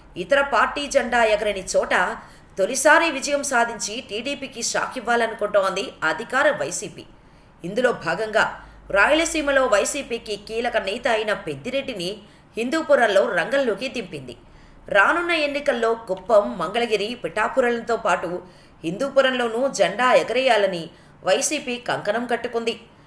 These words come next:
వాస్తవానికి హిందూపురం నియోజకవర్గంలో టీడీపీ జెండా నిత్యం రెపరెపలాడుతుంటోంది. పంతొమ్మిది వందల ఎనభై మూడులో ఆ పార్టీ ఆవిర్భావం నుంచి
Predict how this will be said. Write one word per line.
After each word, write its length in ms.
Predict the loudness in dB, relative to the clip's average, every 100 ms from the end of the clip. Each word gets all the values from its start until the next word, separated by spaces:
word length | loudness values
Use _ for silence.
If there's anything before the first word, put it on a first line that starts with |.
| _ _
వాస్తవానికి 720 | -2 -2 2 4 4 2 -2
హిందూపురం 600 | -2 -4 -4 4 6 6
నియోజకవర్గంలో 960 | 4 -2 -4 0 0 2 0 0 -2 -4 -14 -16 -6
టీడీపీ 440 | -2 -2 -4 -6
జెండా 500 | -2 -2 2 2 2
నిత్యం 440 | -2 -6 0 0 0
రెపరెపలాడుతుంటోంది. 1200 | -6 -4 -2 0 4 4 4 0 0 -2 -2 -10 -16 -20 -20 -12 -2
పంతొమ్మిది 380 | 0 2 0 0
వందల 240 | 2 2
ఎనభై 360 | 4 2 2 0
మూడులో 440 | 0 0 2 2 0
ఆ 80 | -2
పార్టీ 460 | -2 -4 -4 0
ఆవిర్భావం 600 | 2 2 -2 -4 -4 -4
నుంచి 380 | -6 -6 -8 -10